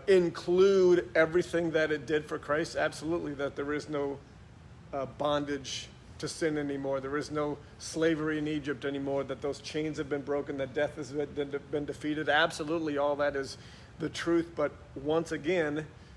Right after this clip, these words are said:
the truth that I pray none of us would forget and that we would take hold of is that the primary expression of the resurrected life is love. The primary expression of the divine nature is love.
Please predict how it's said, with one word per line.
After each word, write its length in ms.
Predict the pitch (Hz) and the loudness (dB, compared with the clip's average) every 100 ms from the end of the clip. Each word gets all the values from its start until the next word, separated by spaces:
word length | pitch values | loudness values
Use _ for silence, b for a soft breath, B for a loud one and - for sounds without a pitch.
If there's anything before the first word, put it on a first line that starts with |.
| B - - - - - - - - - - - - - | B -20 -20 -20 -20 -20 -20 -20 -20 -20 -20 -20 -20 -10
the 100 | 139 | -6
truth 400 | 135 - 170 170 - | -4 2 2 2 0
that 140 | 151 | 2
I 140 | 151 147 | 2 2
pray 260 | - 160 | 2 2
none 300 | 147 147 160 | 2 0 2
of 140 | 165 165 | 2 2
us 200 | 160 160 | -2 -4
would 140 | 156 | -6
forget 420 | - 147 147 170 | -6 -6 0 0
and 140 | 165 143 | 0 -2
that 100 | 131 | 0
we 140 | 160 | 0
would 160 | 156 147 | 0 -2
take 280 | 156 156 | -4 -4
hold 360 | - 156 170 147 | -2 0 2 2
of 340 | 143 143 - - B B B | -2 -2 -8 -18 B B B
is 160 | 160 143 | -2 2
that 200 | 160 151 | 2 2
the 80 | 147 | -2
primary 960 | - - 160 165 180 185 196 196 196 175 | -8 -6 -2 0 2 2 2 4 2 2
expression 1160 | 165 - - - 180 196 196 - 147 147 160 B B B B | 0 -2 -10 -4 2 4 2 -4 -4 -4 -6 B B B B
of 220 | 165 147 | 2 4
the 140 | 156 151 | 2 2
resurrected 1000 | 143 160 170 170 165 165 170 - 156 | 4 4 4 4 2 4 2 0 -2
life 640 | 147 175 160 143 - - - - - - - - - - | 2 4 4 2 -6 -16 -20 -20 -20 -20 -20 -20 -20 -8
is 160 | 160 156 | -6 4
love. 440 | 185 139 - - - - - - - - - - - | 4 4 -4 -18 -20 -20 -20 -20 -20 -20 -20 -20 -8
The 60 | - | -6
primary 500 | - 165 170 185 180 | 0 4 4 6 4
expression 520 | 170 - 165 165 170 | 2 2 2 2 -2
of 40 | 156 | -2
the 60 | |
divine 360 | 151 139 165 156 | -2 0 0 2
nature 360 | 156 160 190 202 | 0 0 0 0
is 200 | 175 160 | 0 2
love. 340 | 170 196 | 2 2